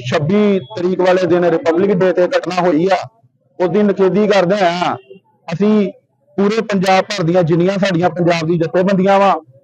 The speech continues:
ਅਸੀਂ ਉਹਨਾਂ ਦੀ ਕਾਲ ਦੀ ਵੇਟ ਕਰਾਂਗੇ। ਜੇਕਰ ਸਾਡੇ ਸਮਾਜ ਵੱਲੋਂ, ਪੰਜਾਬ ਦੀ ਜਥੇਬੰਦੀਆਂ ਵੱਲੋਂ ਕਾਲ ਆਈ ਕਿ ਸ਼ਹਿਰ ਨੂੰ ਬੰਦ ਕਰਨਾ, ਤੇ ਅਸੀਂ ਉਸ ਚੀਜ਼ 'ਚ ਵੀ ਬਟਾਲੇ ਵਾਸੀਆਂ ਨੂੰ ਸਹਿਯੋਗ ਕਰਕੇ ਬਟਾਲੇ ਨੂੰ ਬੰਦ ਕਰਨ ਦੀ ਕਾਲ ਕਰਾਂਗੇ।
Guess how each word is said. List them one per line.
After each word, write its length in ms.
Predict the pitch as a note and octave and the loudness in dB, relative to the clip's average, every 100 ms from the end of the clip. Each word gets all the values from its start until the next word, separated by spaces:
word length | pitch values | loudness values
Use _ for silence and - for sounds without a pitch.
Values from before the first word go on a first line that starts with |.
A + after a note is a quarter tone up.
| _ _ _ _ | _ _ _ _
ਅਸੀਂ 320 | - G#3 G#3+ - | -2 2 2 0
ਉਹਨਾਂ 300 | G3+ G#3+ G#3 | 2 2 2
ਦੀ 100 | G#3 | 2
ਕਾਲ 240 | G3 F3+ | 2 2
ਦੀ 140 | E3+ E3+ | 2 2
ਵੇਟ 240 | E3+ E3+ | 2 2
ਕਰਾਂਗੇ। 420 | F#3 G3 G3 F#3+ D#3 - _ _ _ | 0 2 2 2 0 -4 _ _ _
ਜੇਕਰ 280 | F3+ F#3 G#3 | -4 -2 -2
ਸਾਡੇ 240 | G3 F#3 F#3 | -2 -4 -4
ਸਮਾਜ 320 | F#3 F#3 F3+ | 0 2 2
ਵੱਲੋਂ, 280 | F#3 F#3 F#3 | 2 2 2
ਪੰਜਾਬ 380 | F3+ E3+ E3+ E3+ | 0 -2 0 0
ਦੀ 100 | F3 | 0
ਜਥੇਬੰਦੀਆਂ 540 | E3+ E3+ F3 E3+ E3+ E3+ | -2 -2 -2 0 0 2
ਵੱਲੋਂ 200 | E3+ E3+ | 0 0
ਕਾਲ 280 | D#3+ E3 E3+ | 2 2 4
ਆਈ 260 | F3 E3+ | 2 2
ਕਿ 420 | C3 _ _ - F3 | -2 _ _ -8 -2
ਸ਼ਹਿਰ 280 | F3+ F3+ | -2 0
ਨੂੰ 160 | F#3 E3+ | 0 0
ਬੰਦ 220 | D#3 D#3+ | 0 0
ਕਰਨਾ, 340 | D#3+ F3+ F#3+ F#3 - _ _ _ | 0 0 2 0 -2 _ _ _
ਤੇ 60 | F#3 | -20
ਅਸੀਂ 320 | _ F#3 G3 | _ -2 2
ਉਸ 140 | F#3 | 0
ਚੀਜ਼ 200 | C4+ G3+ | 0 0
'ਚ 100 | G3 | 2
ਵੀ 120 | G3+ | 0
ਬਟਾਲੇ 400 | F#3 F3 F3 F3+ F3+ | 0 2 2 2 0
ਵਾਸੀਆਂ 360 | E3+ E3+ F3 | -2 0 0
ਨੂੰ 260 | F3+ E3+ C#3 - | 2 0 -2 0
ਸਹਿਯੋਗ 340 | E3 D#3+ F3 | 0 2 2
ਕਰਕੇ 360 | F3 F3+ F3 F3+ D#3 - _ C#3 | 2 0 2 2 2 -2 _ -10
ਬਟਾਲੇ 340 | D#3 - F3+ | -8 -2 0
ਨੂੰ 160 | F#3 E3 | 0 0
ਬੰਦ 220 | - E3 | 0 0
ਕਰਨ 220 | E3+ E3+ | 0 0
ਦੀ 80 | E3 | 0
ਕਾਲ 240 | D#3+ D#3 | 0 0
ਕਰਾਂਗੇ। 420 | D#3+ F3 F3+ F#3+ | 2 2 2 2